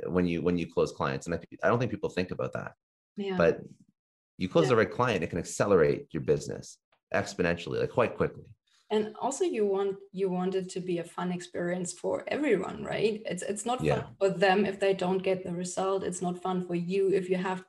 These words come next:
Speaker 2: to drag them all the time and they just don't
Speaker 1: Yeah.
Speaker 2: put in the work. So it's not a good experience for either one. And I wanna make sure that it's a good experience for both of
Speaker 1: Yeah.
Speaker 2: us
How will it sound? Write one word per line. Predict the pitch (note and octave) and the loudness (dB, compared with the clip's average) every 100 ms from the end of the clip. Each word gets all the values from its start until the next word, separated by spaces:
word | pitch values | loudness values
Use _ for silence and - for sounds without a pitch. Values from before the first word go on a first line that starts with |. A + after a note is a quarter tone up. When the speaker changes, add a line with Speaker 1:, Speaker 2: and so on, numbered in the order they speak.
| - | -6
Speaker 2:
to | F3 | -6
drag | E3 E3+ F3 F3+ F#3 | -4 0 2 2 2
them | F#3+ F#3+ | 0 -2
all | F3+ F3+ F3+ | 0 0 2
the | F3+ | 0
time | F3+ - F#3 F#3+ | -4 -4 -2 -2
and | G3 F3+ | -2 -4
they | E3+ | -4
just | F3 F3+ F3 | -4 -6 -4
don't | D3+ | 0
Speaker 1:
Yeah. | D3 | 0
Speaker 2:
put | - - | -2 -12
in | F#3 F#3 | -8 -6
the | - | -4
work. | F#3+ A3 - | 0 -2 0
So | F#3+ F#3 F#3 - - - | -2 -2 -4 -16 -14 -6
it's | F#3 | -4
not | G#3+ D#4+ | 0 0
a | |
good | C#4 | 4
experience | G#3+ G#3 - G3+ G3 | 4 4 4 6 4
for | F#3+ | 2
either | - F#3+ F#3 | -2 0 0
one. | A3 G3 | 2 2
And | - F3+ F3+ - _ - | 2 0 0 -4 _ 0
I | E3+ | 4
wanna | G#3 A3+ | 6 4
make | G3+ | 2
sure | F#3 - G3 F#3+ F#3 - _ - | 0 0 2 2 -2 -12 _ 0
that | F3+ E3 F3 - | 2 4 2 0
it's | F3 F3 | -2 2
a | G3+ | 2
good | D4+ B4+ | 4 4
experience | - - F#3+ - F#3 | 4 2 2 2 -2
for | - G3 F3+ F#3 | 0 2 2 2
both | F#3+ D4+ | 2 2
of | D#4+ | 2
Speaker 1:
Yeah. | G#2+ | 0
Speaker 2:
us | C3+ | 0